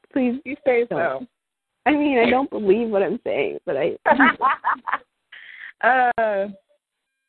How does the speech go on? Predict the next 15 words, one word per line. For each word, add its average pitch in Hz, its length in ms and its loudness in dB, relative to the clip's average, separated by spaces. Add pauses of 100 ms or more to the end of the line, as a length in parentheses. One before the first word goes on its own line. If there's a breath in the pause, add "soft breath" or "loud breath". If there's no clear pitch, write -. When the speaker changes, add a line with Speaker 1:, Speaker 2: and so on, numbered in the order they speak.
(520)
Speaker 2:
but 247 140 0
this 277 140 0
one 269 140 0
I'm 233 120 -2
excited 160 420 -2
for. 156 260 -4 (760)
Speaker 1:
Mm-hmm. 208 200 0
Speaker 2:
So, 175 320 4
when 240 120 -6
does 381 80 -10
it 359 80 6
Speaker 1:
Just 349 100 8
Speaker 2:
come 370 140 0
out 381 160 2
again? 370 160 -4